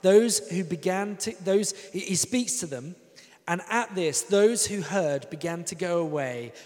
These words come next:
one at a time. You can imagine them sidling off one at a time, 'cause you don't announce when you've kind of <laughs> been convicted and realized something about yourself. The older ones first,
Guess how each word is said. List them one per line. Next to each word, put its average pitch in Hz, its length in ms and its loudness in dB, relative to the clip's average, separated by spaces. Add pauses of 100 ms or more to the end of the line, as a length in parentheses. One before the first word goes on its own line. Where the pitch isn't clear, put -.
(200)
one 170 220 0
at 170 140 -4
a 170 60 -4
time. 117 360 -6
You 123 60 -16
can - 100 -10
imagine 170 360 -4
them 143 120 -6
sidling 143 520 0
off - 520 -12
one 202 180 0
at - 140 -4
a 151 40 -6
time, 131 260 -6
'cause 143 120 -10
you 170 80 -8
don't 196 220 0
announce 151 580 -6 (320)
when 147 160 -4
you've 131 180 -10
kind 143 160 -8
of 123 220 -10
<laughs> - 100 -8
been 196 100 -6
convicted 165 560 -6
and 147 180 -8
realized 143 400 -2
something 143 300 -6
about 139 220 -6
yourself. 139 680 -8
The 196 120 4
older 220 220 4
ones 233 280 2
first, 185 520 2